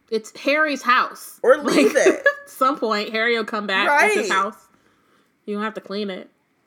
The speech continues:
Speaker 2: Harry might find this, and he should have the
Speaker 1: Nope.
Speaker 2: entire thing. Um, so, back into the chat. Um, Delia says,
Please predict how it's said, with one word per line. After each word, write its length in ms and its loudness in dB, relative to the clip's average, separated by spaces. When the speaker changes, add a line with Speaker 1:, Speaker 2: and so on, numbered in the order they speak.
Speaker 2:
Harry 260 6
might 260 4
find 360 2
this, 500 0
and 140 0
he 120 -8
should 160 -10
have 260 4
the 80 0
Speaker 1:
Nope. 100 -6
Speaker 2:
entire 680 0
thing. 380 -4
Um, 560 4
so, 560 2
back 260 6
into 180 -6
the 120 -8
chat. 440 -4
Um, 520 0
Delia 280 2
says, 280 0